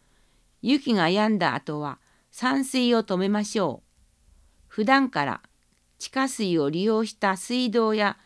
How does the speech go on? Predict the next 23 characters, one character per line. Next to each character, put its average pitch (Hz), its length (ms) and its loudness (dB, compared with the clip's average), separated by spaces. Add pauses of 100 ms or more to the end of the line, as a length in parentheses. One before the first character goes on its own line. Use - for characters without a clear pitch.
(200)
設 202 340 0
備 220 160 0
の 151 140 0
節 185 280 -2
水 247 280 0
点 240 260 -2
検 233 220 2
に 214 260 2 (160)
努 226 100 0
め 220 120 2
ま 202 180 2
し 202 160 -4
ょ 143 260 -4
う。 - 40 -20 (880)
問 269 260 2
い 262 60 2
合 247 80 2
わ 233 160 0
せ 208 160 0
先、 - 460 -6 (320)
環 233 260 0
境 214 300 2
課。 190 320 -6